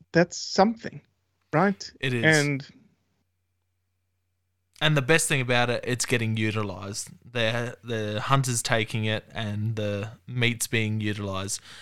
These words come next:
Speaker 2: whether they're just taking back straps, whether they're taking back legs, whether they're taking the whole animal,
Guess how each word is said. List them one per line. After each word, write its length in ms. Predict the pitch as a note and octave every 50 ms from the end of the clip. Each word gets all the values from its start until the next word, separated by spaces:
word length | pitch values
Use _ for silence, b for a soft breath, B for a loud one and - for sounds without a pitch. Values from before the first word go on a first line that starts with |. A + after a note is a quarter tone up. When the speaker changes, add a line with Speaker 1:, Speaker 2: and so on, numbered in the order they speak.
| B B
Speaker 2:
whether 340 | - A#2+ B2+ A#2+ A#2 A#2+ A#2
they're 200 | A2 A#2 A2+ A2+
just 340 | A2+ - - B2+ A#2+ - -
taking 340 | A#2 A2+ G#2+ - G#2+ G#2+
back 260 | G#2+ - A#2+ A#2+ A#2+ -
straps, 520 | - - A2+ A2 A2+ A2 A2+ - - -
whether 240 | A2 G#2 G#2 G#2+ G2+
they're 360 | G2 G2+ G2 G2 G2+ G2+ G#2+
taking 420 | A2 - - A2+ G#2+ - G2+ G2+
back 300 | G#2+ A#2 A#2 A2+ A#2 -
legs, 360 | - G#2+ G#2+ G#2+ G#2 A2 A2+ -
whether 240 | A2 A2 G2+ G2+ F#2+
they're 200 | - G2 G2 F#2+
taking 340 | - - A2+ A2+ - - A#2+
the 80 | G#2+
whole 260 | A#2 A#2+ G#2+ G#2 G#2
animal, 480 | G#2 G2+ G#2 G#2+ G#2+ G#2 G#2+ A2 A2 -